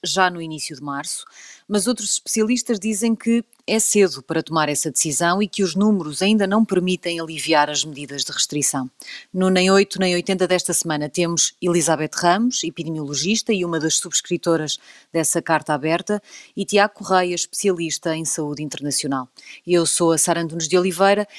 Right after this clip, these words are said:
e este debate será conduzido também pelo Miguel Pinheiro.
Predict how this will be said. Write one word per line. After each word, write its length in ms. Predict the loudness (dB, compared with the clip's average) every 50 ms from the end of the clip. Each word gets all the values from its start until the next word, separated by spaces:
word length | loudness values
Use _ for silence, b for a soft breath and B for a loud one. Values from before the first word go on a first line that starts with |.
| B B B
e 140 | -2 2 2
este 240 | 2 2 0 -2 -2
debate 340 | -2 0 2 2 2 0 -2
será 220 | 0 2 2 2
conduzido 480 | 2 0 -2 -2 -2 -2 -4 -6 -6 _
também 380 | -4 -4 -2 0 -2 -2 -2 -4
pelo 180 | -6 -8 -6
Miguel 340 | -4 -4 -2 -2 -2 -2 -2
Pinheiro. 400 | -4 -10 -12 -12 -12 -14 -18